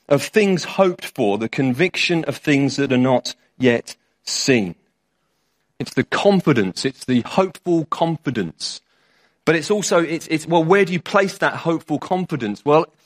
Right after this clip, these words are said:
we all do this, like I said, by faith. We place our trust in another's words, in, in the promises that they make,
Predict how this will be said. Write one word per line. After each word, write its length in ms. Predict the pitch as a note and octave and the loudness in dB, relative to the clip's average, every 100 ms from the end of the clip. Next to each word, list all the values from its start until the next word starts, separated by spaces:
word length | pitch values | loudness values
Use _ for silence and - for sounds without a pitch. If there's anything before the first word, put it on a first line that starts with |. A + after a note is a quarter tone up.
| _ | _
we 140 | D#3 F#3+ | 4 6
all 140 | G#3+ | 6
do 200 | D#3+ G3 | 4 2
this, 180 | C#3 - | 2 0
like 180 | C3+ B2+ | 0 0
I 20 | |
said, 260 | - A#2+ - | -2 -2 0
by 160 | A#2 | -2
faith. 360 | - F#3+ B2+ - | 0 -2 -2 -2
We 120 | B2 | -4
place 400 | - - D#3 - | 0 0 0 -4
our 160 | E3 B2+ | -2 -2
trust 480 | - - F#3+ - - | -2 0 0 0 -4
in 280 | C3+ B2+ A#2 _ _ _ _ | 0 0 -2 _ _ _ _
another's 440 | B2 D#3 D3+ B2 | 2 4 2 -4
words, 800 | A#2+ E3+ E3+ A2+ B2 - - - _ _ | 0 2 4 2 0 -4 -10 -12 _ _
in, 160 | - C3+ D3+ | 0 0 2
in 100 | C3+ | 0
the 60 | |
promises 500 | - - E3 C#3+ D3 | 0 2 2 2 0
that 140 | C3 - | -2 -2
they 120 | C3 | 0
make, 540 | C#3+ C3 C#3 - - | 2 0 -2 -6 -20